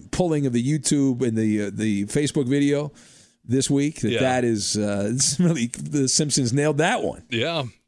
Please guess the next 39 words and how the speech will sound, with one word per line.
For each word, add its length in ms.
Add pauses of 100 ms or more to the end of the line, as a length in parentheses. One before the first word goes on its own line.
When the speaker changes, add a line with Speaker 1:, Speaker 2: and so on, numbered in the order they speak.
Speaker 2:
they've, 280
they've, 180
Speaker 1:
Yeah. 100 (160)
Speaker 2:
they've 160
hit 120
some 140
great 260
ones 200
in 60
the 60
past. 680
Speaker 1:
Yeah. 340 (260)
Well, 180
you're 140
on 100
for 140
thirty 320
years. 400
You 80
take 180
some 140
chances, 420
sure. 320
Speaker 2:
That's 200
true. 260
That's 180
true. 360
How 80
about 160
th-, 160
this 180
one's 180
gonna 80
be 100
tough 560 (380)
because 360
of 60
the 60
location. 720